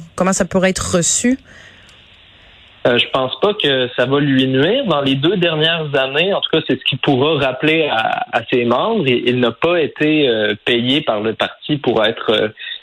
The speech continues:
Speaker 2: chef. Puis, euh, il a accepté ça parce que la situation financière du parti était précaire. Mais là, maintenant, en raison du, euh,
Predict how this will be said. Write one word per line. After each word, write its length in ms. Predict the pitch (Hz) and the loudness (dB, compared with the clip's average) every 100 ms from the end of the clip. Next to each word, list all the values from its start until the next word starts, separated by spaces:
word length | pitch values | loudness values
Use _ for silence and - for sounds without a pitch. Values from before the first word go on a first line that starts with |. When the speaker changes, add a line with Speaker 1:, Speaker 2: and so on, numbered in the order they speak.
| - | -2
Speaker 2:
chef. 400 | - 135 165 233 - _ | 0 0 -2 -6 -10 _
Puis, 240 | 123 110 107 | -2 2 2
euh, 600 | 104 107 101 98 95 - 101 | 0 -2 -2 -2 -2 -4 -2
il 80 | 107 | -2
a 40 | |
accepté 440 | 107 - 113 117 107 | -2 -2 -2 -2 -2
ça 80 | 147 | -2
parce 200 | 127 - | -2 0
que 80 | 117 | -2
la 100 | 104 - - | -2 -8 -4
situation 500 | 139 113 - 131 131 | 0 0 2 0 0
financière 480 | 135 107 104 127 123 | 0 -2 0 -2 -2
du 100 | - | -2
parti 420 | 104 - - 139 | -4 -6 -2 0
était 420 | 113 - 123 123 - - - _ - | 0 0 0 0 -6 -20 -20 _ -6
précaire. 720 | - 110 - 135 202 262 185 | -4 -4 -2 -2 -2 -4 -6
Mais 140 | 135 | 0
là, 100 | 131 | 2
maintenant, 640 | 180 147 127 143 165 220 - - | 2 0 -2 -2 -2 -2 -6 -4
en 120 | 117 | 0
raison 400 | 120 123 160 170 | 0 0 0 0
du, 320 | 135 117 113 | -2 -2 0
euh, 280 | - 58 | 2 0